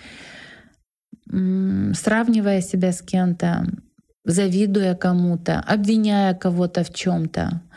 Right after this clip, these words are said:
потому что сам не понял, кто он. Вот так и Господь Бог, Он,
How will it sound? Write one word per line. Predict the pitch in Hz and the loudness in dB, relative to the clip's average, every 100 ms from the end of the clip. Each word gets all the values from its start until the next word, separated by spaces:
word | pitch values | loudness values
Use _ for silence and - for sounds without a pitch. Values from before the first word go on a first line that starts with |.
| - - - | -20 -12 -4
потому | 226 247 240 | 0 2 2
что | - 220 | 0 -2
сам | 226 233 226 196 170 - | 0 2 4 2 2 2
не | 190 202 202 | 2 2 2
понял, | 226 208 180 170 | 2 2 2 0
кто | - - 185 | -2 -2 -2
он. | 151 151 147 147 - _ _ _ _ - _ _ _ - _ - - - - - - - _ _ - | 0 0 0 -4 -12 _ _ _ _ -20 _ _ _ -20 _ -20 -20 -20 -20 -20 -20 -20 _ _ -2
Вот | 196 214 - - - | -2 -2 -6 -20 -2
так | 240 240 233 | 0 2 2
и | |
Господь | 214 220 - 233 220 | 2 0 0 0 2
Бог, | 214 247 240 180 - - | 2 2 2 0 -4 -4
Он, | 175 185 185 | 0 2 2